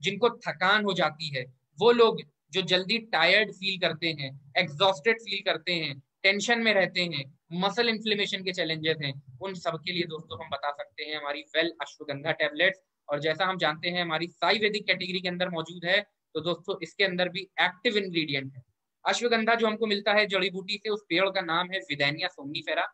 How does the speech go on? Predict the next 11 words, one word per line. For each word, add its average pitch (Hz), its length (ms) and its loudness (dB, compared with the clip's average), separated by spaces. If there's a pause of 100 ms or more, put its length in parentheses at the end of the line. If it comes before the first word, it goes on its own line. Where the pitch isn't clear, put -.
(340)
विदैनिया 185 360 2
सोमनीफेरा 196 500 -2
की 190 180 -6
जड़ 165 220 2
से 180 140 -6
हमारा 151 280 -4
ये 151 80 -4
फायदा 135 280 -8
होता - 280 -20
है, - 60 -20 (380)
और 226 260 2